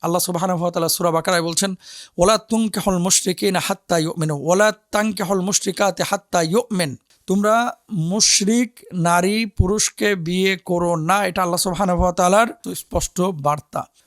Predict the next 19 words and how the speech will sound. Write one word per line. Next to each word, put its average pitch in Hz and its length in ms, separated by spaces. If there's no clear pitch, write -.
"ওয়ালা 196 200
আমাতুম 226 400
মুমিনাতুন 196 640
খায়রুম 185 360
মিন 165 120
মুশরিক", 151 480
একজন 175 420
দাসী 180 540
মেয়ে, 147 360
একজন 170 380
বাদী 175 540
মেয়ে 214 540
মুশরিকা 220 840
নারীর 180 400
চেয়ে 214 320
উত্তম। 165 460
পুরুষের 214 460
জন্য 175 520
মুশরিকা 208 840